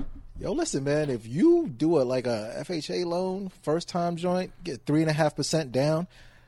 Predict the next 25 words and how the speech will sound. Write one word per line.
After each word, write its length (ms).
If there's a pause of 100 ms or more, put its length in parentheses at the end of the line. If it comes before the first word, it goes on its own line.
(120)
Most 220
of 60
these 160
cats 300
ain't 200
living 240
in 100
a 40
big 220
city. 460
So 380
if 120
you 100
living 260
in 100
a 40
small 320
town 340
somewhere 360
like 240
that, 300 (520)
a 40
house 380
is, 180
like, 300